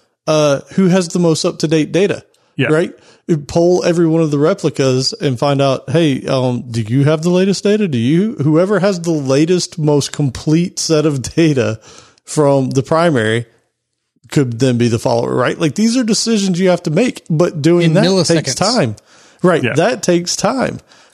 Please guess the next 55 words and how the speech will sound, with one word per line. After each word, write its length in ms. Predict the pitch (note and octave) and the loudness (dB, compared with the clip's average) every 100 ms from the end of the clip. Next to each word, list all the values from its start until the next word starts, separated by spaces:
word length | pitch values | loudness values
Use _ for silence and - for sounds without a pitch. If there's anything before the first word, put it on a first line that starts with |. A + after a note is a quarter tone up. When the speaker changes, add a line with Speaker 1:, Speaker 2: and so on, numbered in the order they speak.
| - | -6
Speaker 1:
And 100 | - | 0
Speaker 2:
But 60 | C#3 | 2
Speaker 1:
that's 160 | F3 G#3+ | 4 4
Speaker 2:
even 140 | C#3+ | 2
then, 360 | A#2 D3 G#3+ - _ _ _ _ | 2 2 0 -4 _ _ _ _
uh, 240 | C3+ A2+ A2 | -2 0 0
even 200 | D#3 D#3+ | 0 2
with 140 | F3+ F3 | 2 0
the 80 | |
time, 340 | C#3 D3 B2 A2 | 0 0 0 -2
sorry, 420 | G#2 F#2 F#2+ F#2+ | -2 -2 -2 -2
I, 80 | - | -2
I 20 | |
sh-, 100 | - - A#2 G#2+ | -4 -4 -14 -8
I 100 | - | -6
should 180 | G#2 - | -6 -8
cut 120 | G#2 | -8
you 60 | G#2+ | -8
off. 100 | G#2 | -4
Go 100 | A#2 | -4
ahead. 160 | A2+ A2 _ E3+ | -4 -6 _ 0
Speaker 1:
No, 100 | E3 | 2
you're 220 | D3+ D#3+ | 2 2
good. 220 | E3+ A#2+ | 2 0
I 80 | - | -2
don't 120 | C#3+ C#3 | 2 2
even 100 | C3+ | 2
know 80 | |
what 80 | B2 | 2
I 40 | A#2+ | 0
was 100 | A2+ | 0
gonna 140 | A2 | -2
say. 200 | C3 G#2+ - | -4 -6 -8
<laughs> 320 | - - - | -12 -10 -8
Speaker 2:
Oh, 280 | - - F2+ | -8 -4 -4
sorry. 360 | A#2+ G2 A#2 - - - - | -2 -2 -2 -4 -10 -14 -2
Uh, 40 | |
I 180 | C3 C3 | 0 2
was 120 | C#3+ | 0
just 80 | C#3+ | 2
gonna 100 | C#3+ | -2
say, 180 | C#3 D3 | 0 0
so 120 | C#3+ | 0
even 340 | D#3 G3+ F#3 | 0 2 2
then, 340 | C#3 E3 A2 G#2 - - | 2 2 0 -4 -14 -4
like, 180 | C3 B2+ | -2 0
let's 160 | D3 | -2
say 100 | F#3 | 0
you've 160 | E3 C#3 | 0 2
got 160 | D3 | 2
a, 420 | C3+ F2+ A#2 A2+ - - | 0 0 0 -2 -4 -4
a, 40 | |
a, 240 | A#2 F#2+ - _ - _ _ _ - | 0 0 -4 _ -20 _ _ _ -2
you 120 | C3+ | 0
know, 100 | A2+ | 0